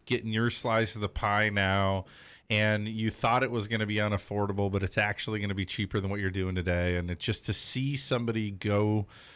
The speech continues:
through that transformation and, and realize that dream is a pretty cool thing.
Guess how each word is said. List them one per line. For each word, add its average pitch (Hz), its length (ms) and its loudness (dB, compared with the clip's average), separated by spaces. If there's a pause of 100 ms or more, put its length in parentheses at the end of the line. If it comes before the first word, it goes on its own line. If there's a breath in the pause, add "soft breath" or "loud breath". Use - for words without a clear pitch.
(120)
through 123 260 2
that 107 240 2
transformation 101 920 0
and, 92 240 -2
and 92 340 -2
realize 101 600 2
that 87 280 -2
dream 90 480 -2
is 85 160 -2
a 92 40 -6
pretty 90 260 -4
cool 87 300 -4
thing. 80 480 -6